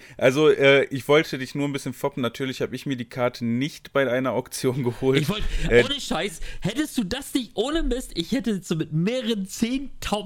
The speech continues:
Speaker 2: bla, bla, bla gedenkt. Und ich hab jetzt echt gedacht, dass du dir so eine Karte, ich hab so gedacht, ich eben die ganze Zeit überlegt so, „Hä?“ Weil ich hab ja mal eine Zeit lang geguckt, was so eine Karten kosten.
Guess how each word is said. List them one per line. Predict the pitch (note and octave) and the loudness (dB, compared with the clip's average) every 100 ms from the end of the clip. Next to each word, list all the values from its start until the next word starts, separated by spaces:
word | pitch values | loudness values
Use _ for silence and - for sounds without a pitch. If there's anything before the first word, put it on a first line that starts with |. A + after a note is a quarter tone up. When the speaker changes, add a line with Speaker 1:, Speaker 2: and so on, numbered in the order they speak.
| C#3 | -2
Speaker 2:
bla, | F#3 A3 | -2 0
bla, | F#3+ G#3+ | -2 -2
bla | E3 G#3 | -2 -2
gedenkt. | G#3 D#3+ D3+ D3 D3 | -2 -2 -2 -4 -2
Und | E3 | 0
ich | G#3 | 0
hab | G#3+ | -2
jetzt | F#3+ - A#3+ | -4 -2 -4
echt | A#3 | -2
gedacht, | - E3+ F#3+ - - - | -4 -2 -6 -10 -20 -8
dass | F#3 F3+ - | -6 -4 -2
du | A#3 | 0
dir | A3 | 0
so | F3+ | 0
eine | F#3+ E3 | 0 -2
Karte, | D3+ G#3+ C#3+ | -2 -2 -2
ich | B2 | -2
hab | C3 | -4
so | - | -4
gedacht, | B2+ C3+ - - - | -2 0 -2 -2 -2
ich | D#3 | -2
eben | A3 F#3+ E3+ | -2 -4 -4
die | - | -4
ganze | F3 F#3 | -4 -2
Zeit | D#3 | -2
überlegt | C#3+ C3+ | -2 -2
so, | G#2+ - - | -4 -6 -6
„Hä?“ | - D#3+ - - - | -4 -4 -8 -8 -4
Weil | C#3 | -2
ich | C#3+ | -2
hab | F#3+ | -2
ja | G#3+ | 0
mal | E3+ | -2
eine | C3 | -2
Zeit | - C#3 | -2 -2
lang | C3+ A#2+ | -2 -2
geguckt, | G#2+ F3+ F3 - | 0 -2 -2 -4
was | A#2+ B2 | -2 -2
so | A#2+ | -2
eine | G#2+ | -2
Karten | - A#2 - - | -2 -4 -4 -4
kosten. | - C#3 - A#2 | -2 -2 -6 -18